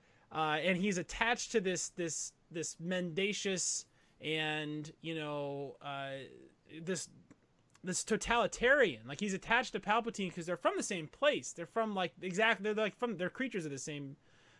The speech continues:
uh, same origin. And it's so interesting to watch him ruin everything over and over and over and over and over again, to the point where I'm just rooting against Jar Jar Binks every time I see him on screen.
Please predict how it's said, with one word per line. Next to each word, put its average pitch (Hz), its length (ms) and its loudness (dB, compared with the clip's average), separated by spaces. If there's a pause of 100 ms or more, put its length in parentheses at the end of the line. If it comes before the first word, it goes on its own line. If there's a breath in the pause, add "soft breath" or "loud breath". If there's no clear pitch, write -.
(120)
uh, 127 260 -2
same 147 240 -4
origin. 196 440 4 (440 soft breath)
And 180 100 2
it's 190 120 2
so 247 160 10
interesting 233 380 4
to 180 60 6
watch 190 300 4
him 190 140 2
ruin 226 380 10
everything 190 440 6
over 165 280 6
and 156 120 2
over 156 300 4
and 139 100 0
over 151 280 2
and 143 100 0
over 147 240 2
and 139 100 0
over 156 220 4
again, 147 180 0
to 185 80 0
the 196 80 6
point 214 260 6
where 190 100 8
I'm 226 180 8
just 190 160 0
rooting 240 340 8
against 175 400 4
Jar 151 180 2
Jar 139 200 2
Binks 123 280 -6
every 131 180 -4
time 127 220 -6
I 120 60 -8
see 120 180 -8
him 113 120 -8
on 104 100 -12
screen. - 280 -18